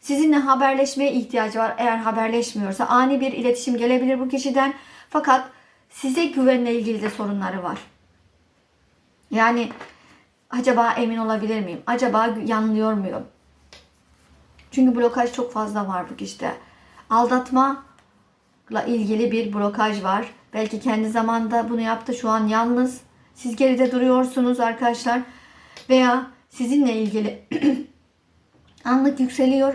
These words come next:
anlık haberleşiyor. Fakat iyi de değil bu kişi.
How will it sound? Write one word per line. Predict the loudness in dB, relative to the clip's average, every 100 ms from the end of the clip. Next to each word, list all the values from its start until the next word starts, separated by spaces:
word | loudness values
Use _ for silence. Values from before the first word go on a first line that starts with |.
| 0
anlık | 2 2 2
haberleşiyor. | 2 2 2 0 0 -2 -2 -4 -12 _ -8
Fakat | -4 0 -2 -4 -20 _ _ -10 -10 -10 -18 _ -20 _ -2
iyi | 4 4 4
de | 0
değil | 0 -2 -2
bu | -8
kişi. | -12 -10